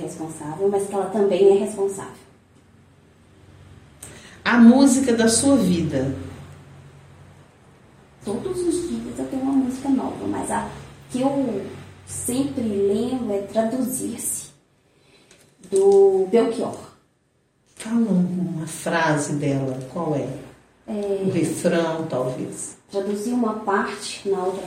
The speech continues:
Speaker 1: parte, que é uma questão de vida ou morte, será arte, será arte.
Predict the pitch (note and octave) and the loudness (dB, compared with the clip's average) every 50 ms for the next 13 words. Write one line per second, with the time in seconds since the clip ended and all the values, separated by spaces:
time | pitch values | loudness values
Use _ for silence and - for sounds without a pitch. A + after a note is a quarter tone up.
0 | - - - F3 G3+ - - - - - - - - - F#3 E3 E3+ F3 F#3 F#3 | -8 -6 -6 -4 -4 -6 -8 -10 -10 -10 -10 -10 -8 -8 -6 -6 -4 -4 -4 -2
1 | F#3 G3 F#3+ - - - F3+ F3+ F3 F3+ G3 F#3+ F3 - F#3+ A3 B3+ A3+ G3+ F#3+ | -2 -2 -4 -4 -4 -4 -2 -2 -2 -2 -4 -4 -4 -4 -2 -2 -2 0 -2 -2
2 | F3+ E3+ E3 E3 F#3+ A3 - - - - - - - - - - _ - - G3+ | -2 -4 -2 -2 -2 -2 -4 -6 -10 -12 -12 -14 -14 -16 -18 -20 _ -10 -6 -4
3 | F#3+ F#3+ F#3 F3 F3 F3+ G3+ G3 - - - - - - - - - - - - | -4 -4 -4 -6 -6 -8 -8 -10 -10 -14 -18 -18 -18 -16 -16 -16 -18 -20 -20 -14
4 | - G3 G3 G3 - - - - - - - - - - | -12 -10 -10 -10 -12 -14 -16 -18 -20 -20 -20 -20 -20 -20